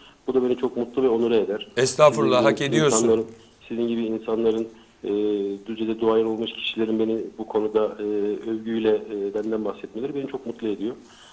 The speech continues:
Speaker 1: Dolayısıyla ben de bu övgüye layık olabilmek için Ankara'da elimden geleni yapmaya çalışıyorum. Nacizane, e, hem Düzce Spor'un yönetimine girerek sağ olsun Sayın Başkanımız Gökhan Kapoğlu, e, bizi, e, uygun görmüş, e, bizi de bu yönetime layık görmüş.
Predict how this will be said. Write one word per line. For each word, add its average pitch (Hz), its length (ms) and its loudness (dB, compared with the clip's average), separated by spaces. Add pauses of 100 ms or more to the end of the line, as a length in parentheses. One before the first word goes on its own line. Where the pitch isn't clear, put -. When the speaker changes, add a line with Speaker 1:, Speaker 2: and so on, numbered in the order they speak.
(120)
Speaker 1:
Dolayısıyla 139 480 2
ben 135 160 2
de 139 120 2
bu 127 140 0
övgüye 123 360 2
layık 127 260 0
olabilmek 127 460 0
için - 120 -10
Ankara'da 120 380 -2
elimden 123 300 0
geleni 113 220 0
yapmaya 120 300 -2
çalışıyorum. 101 400 -4
Nacizane, 117 560 2 (580)
e, 117 120 -6
hem 127 220 -4
Düzce 117 260 -4
Spor'un 117 160 0
yönetimine 113 420 2
girerek 110 460 2 (320)
sağ 123 120 2
olsun 107 240 0
Sayın 110 200 2
Başkanımız 110 380 -2
Gökhan 113 280 -2
Kapoğlu, 110 560 -2 (280)
e, 95 220 -6
bizi, 117 160 -2
e, 110 380 -4
uygun 117 300 -2
görmüş, 104 360 -4 (140)
e, 98 40 -6 (840)
bizi 113 200 -6
de 107 140 -6
bu 110 80 -2
yönetime 110 460 -2
layık 110 280 -2
görmüş. 98 260 -4